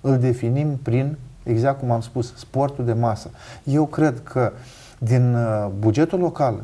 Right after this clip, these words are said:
din banii tuturor contribuabililor dintr-un județ, dintr-un municipiu, cum este municipiul reședinței de județ, cum este Galațiu,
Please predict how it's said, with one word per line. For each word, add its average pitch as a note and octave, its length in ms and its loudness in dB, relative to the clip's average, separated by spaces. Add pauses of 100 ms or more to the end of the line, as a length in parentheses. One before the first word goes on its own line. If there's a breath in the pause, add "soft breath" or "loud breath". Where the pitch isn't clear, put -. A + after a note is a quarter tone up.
din G#2+ 200 2
banii B2 340 0
tuturor F3 380 0
contribuabililor C3+ 840 -2
dintr-un A#2+ 640 0 (180)
județ, A#2+ 420 2
dintr-un G#2+ 320 -2
municipiu, A#2+ 500 0
cum A2 180 -4
este A#2 220 -4
municipiul A2+ 440 -4
reședinței A#2+ 340 -2
de G#2+ 60 -2
județ, A2 220 -2
cum A#2+ 120 -8
este A2 180 -4
Galațiu, A2 440 0